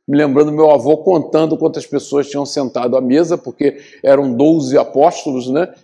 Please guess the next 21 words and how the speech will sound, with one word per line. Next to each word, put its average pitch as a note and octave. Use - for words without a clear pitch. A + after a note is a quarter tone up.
Jesus A#2+
era B2+
o A#2
décimo B2
terceiro, D3+
e C3
a C#3
Santa D3
Ceia -
tem C3
todo D3
essa, D3+
esse B2+
processo, C3+
né, C#3+
de A2
Jesus, A2+
teoricamente, A2+
ter A#2
sido A#2
traído. A2+